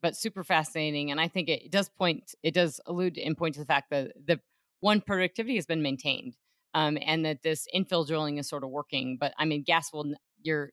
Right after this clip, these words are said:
you're basically explaining very, very clearly, gas is always gonna be a serious issue. I would like to ask a question on the average spacing, just so we can, what, the average spacing in these wells and the well pads, 'cause you keep saying when you're bringing these infill wells in. So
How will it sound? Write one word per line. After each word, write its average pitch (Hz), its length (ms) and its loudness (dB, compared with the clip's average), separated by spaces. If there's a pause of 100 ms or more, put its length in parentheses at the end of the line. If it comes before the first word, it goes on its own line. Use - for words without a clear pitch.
you're 165 140 -6
basically 175 380 2
explaining 147 500 -4
very, 180 200 2
very 156 200 0
clearly, - 240 -14
gas 156 260 2
is 143 80 -10
always 165 400 0
gonna 151 220 -2
be 143 100 -6
a 147 40 -6
serious 143 300 -8
issue. 127 320 -8 (400)
I 233 120 8
would 339 140 0
like 240 220 4
to - 160 0
ask 175 300 0
a 165 80 -2
question 190 460 0
on 165 160 2
the 135 260 0 (400)
average 233 280 4
spacing, - 520 0 (180)
just 190 160 0
so 226 80 2
we 208 120 2
can, 170 260 2
what, 214 140 4
the 170 320 0
average 202 220 4
spacing 185 360 0
in 165 80 0
these 151 220 -2
wells 151 260 4
and 147 80 -4
the 143 60 -2
well 143 160 2
pads, 147 360 2
'cause 156 200 -4
you 139 80 -2
keep - 200 -6
saying 151 360 0
when 151 100 -2
you're 151 100 -2
bringing 165 300 0
these 151 180 -2
infill 156 360 -4
wells 143 260 0
in. 139 300 0
So 151 260 2